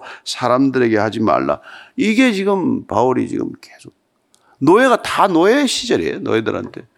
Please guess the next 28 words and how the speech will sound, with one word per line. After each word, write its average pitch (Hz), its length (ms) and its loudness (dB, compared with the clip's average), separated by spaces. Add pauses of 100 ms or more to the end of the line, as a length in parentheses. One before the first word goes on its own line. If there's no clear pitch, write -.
(480)
그래야 269 320 4
관계가 147 640 0
풀린다. 110 500 -2
그래야 202 320 4
관계가 190 600 2
바로 120 280 0
세워진다. 113 540 -2
그래야 190 300 2
하나님의 196 360 0
나라가 170 360 2
임한다. 113 500 0 (1700)
그래서 285 220 6
우리 302 80 4
잘 247 180 2
아는 247 240 2
브라더 208 340 4
로렌스 202 600 4
얘기라는 156 440 4
게 101 120 0
뭐예요? 76 200 -2
로렌스가 196 680 2
설거지 240 500 -2
주로 170 220 -2
하는 151 200 0
수-, - 220 -8
수-, 120 320 -12
수도성 139 460 -4
아닙니까? 101 560 -6